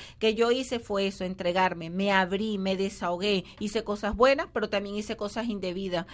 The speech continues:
porque una de las cosas indebidas que hice fue que también me dejé guiar e ir buscar el mismo camino de la brujería, que no era lo correcto, y yo le pedí perdón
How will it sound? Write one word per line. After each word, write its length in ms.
porque 260
una 140
de 100
las 120
cosas 320
indebidas 500
que 160
hice 260
fue 220
que 160
también 400
me 100
dejé 300
guiar 360
e 80
ir 380
buscar 360
el 100
mismo 280
camino 400
de 80
la 140
brujería, 480
que 180
no 100
era 180
lo 180
correcto, 560
y 160
yo 140
le 120
pedí 320
perdón 640